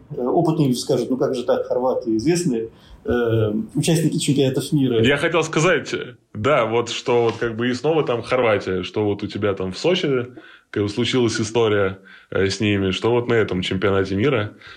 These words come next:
Speaker 2: э, в очередной раз это, это, ну, как бы, они оказались твоими... э, злыми гениями, если можно так сказать.
Speaker 1: Да, но я их всё равно очень люблю и уважаю.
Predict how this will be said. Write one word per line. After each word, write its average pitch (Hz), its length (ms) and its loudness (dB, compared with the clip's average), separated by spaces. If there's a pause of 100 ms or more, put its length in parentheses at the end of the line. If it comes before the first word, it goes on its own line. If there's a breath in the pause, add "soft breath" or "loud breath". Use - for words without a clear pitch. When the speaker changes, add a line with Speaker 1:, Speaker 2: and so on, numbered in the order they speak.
(280 loud breath)
Speaker 2:
э, 90 420 0
в 95 80 0
очередной 131 440 2
раз 156 240 2
это, 110 680 2 (840 loud breath)
это, 107 540 0
ну, 110 80 -2
как 101 180 -2
бы, 101 340 0 (160)
они 104 180 0
оказались 113 440 0
твоими... 107 520 0 (120)
э, 95 340 0 (580 loud breath)
злыми 127 340 2
гениями, 98 500 2
если 92 200 -2
можно 92 280 0
так 90 120 -4
сказать. 104 340 -2 (500 loud breath)
Speaker 1:
Да, 165 300 2
но 135 100 4
я 170 120 4
их 170 60 0
всё 190 100 2
равно 196 140 4
очень 156 200 2
люблю 156 220 2
и 135 40 2
уважаю. 123 640 2